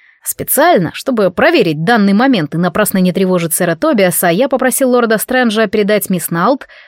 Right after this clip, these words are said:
чтобы привезла в столицу для меня настойку от болей в колене». Милорд тут же отправил слугу с поручением, и пока мы с сэром Тобиасом беседовали, лакей вернулся и сообщил, что все передал.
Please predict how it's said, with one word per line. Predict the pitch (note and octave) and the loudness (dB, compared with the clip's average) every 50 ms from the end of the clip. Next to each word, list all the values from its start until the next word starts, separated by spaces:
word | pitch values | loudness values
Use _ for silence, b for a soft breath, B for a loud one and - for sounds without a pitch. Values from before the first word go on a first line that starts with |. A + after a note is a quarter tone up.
| B B B | B B B
чтобы | - - - - C4 C#4 A#3+ C#4+ C#4+ B3+ G#3 - | -12 -12 -2 0 2 2 4 4 4 2 2 0
привезла | - A#3 A#3 A3 G#3 F3+ F#3 F3 D#3+ D#3 | -2 0 2 2 0 0 0 0 0 0
в | - | -2
столицу | - - C4 C4+ C4+ C4+ C4+ A#3+ - - B3 | -4 -2 0 0 2 0 0 -2 -2 -4 -2
для | G#3+ G#3+ A3+ | 0 0 2
меня | A3 A3+ A#3 A#3 | 2 2 2 2
настойку | A3+ A#3+ A#3+ - - - G3+ E3+ C#3 C#3+ - - - | 0 0 -2 -2 -4 -2 0 0 0 -2 -4 -8 -6
от | E3 D#3+ | -4 -2
болей | E3+ F3+ G3+ A3 G#3+ G#3 | 0 2 2 4 2 2
в | F#3+ - | 0 0
колене». | - G#3+ G3 F3+ D#3 C#3+ C3+ - - - _ _ _ _ _ _ _ _ _ _ _ _ _ _ _ _ _ _ _ _ _ _ _ _ _ _ _ | -2 0 0 0 0 -2 -4 -8 -12 -16 _ _ _ _ _ _ _ _ _ _ _ _ _ _ _ _ _ _ _ _ _ _ _ _ _ _ _
Милорд | - E3+ F3 A3 D#4 F#4 F4+ - - - - | -2 0 2 2 2 2 0 -4 -12 -6 -4
тут | A#3 G#3+ G3 | -2 0 2
же | A#3 | 2
отправил | C#4 C#4+ - B3 A#3+ B3 D4 D4 | 0 2 2 0 0 2 0 -2
слугу | - - E4 E4+ C4 A3 G#3+ | 0 0 0 2 2 0 0
с | F#3 - | -2 -2
поручением, | - A3 G#3+ G3 - - G#3 F#3+ F3+ F3+ F3 F3 E3+ E3+ | -2 -2 -2 0 0 -2 0 0 0 0 0 0 -2 -2
и | D#3+ | -4
пока | - E3 D#3 - E3 D#3+ | -6 -8 -6 -4 -4 -4
мы | D#3+ D3+ C#3+ | -4 -4 -4
с | - | -6
сэром | - - E3+ F3 F3+ F3+ | -4 -4 -2 -2 -2 -2
Тобиасом | F3 - F#3+ F#3 F#3 F#3+ F3+ F3 - E3+ D#3 D#3 | 0 0 0 0 2 0 0 -2 -2 -4 -4 -6
беседовали, | D3 - - - C3 F#3+ G#3+ C4 C#4 C#4 C#4+ C#4 B B B B B B B | -6 -6 -8 -4 -4 -2 0 0 2 2 0 0 B B B B B B B
лакей | - D#3+ D3 D3 - - D#3+ A3 C#4+ | -6 -6 -6 -6 -6 -4 0 0 2
вернулся | D4+ F4 E4 C4+ A3+ G#3 F#3 F3 - - F#3 E3+ | 2 2 2 2 2 0 0 -2 -4 -4 -4 -2
и | |
сообщил, | D#3+ - A3+ B3 C#4 - - - A3 A3+ A3+ A3+ G#3 b b b b b b | -2 -2 -2 -2 -2 -2 -4 -2 0 2 2 0 0 b b b b b b
что | - - - - F#3 E3+ | -12 -12 -6 -4 -4 -4
все | - - - - A#3+ D4+ | -4 -4 -2 0 0 0
передал. | - _ G#3 F3 D#3 B2+ - E3 - G2+ D#2+ - | 0 _ 0 0 0 -2 -8 -10 -12 -12 -12 -14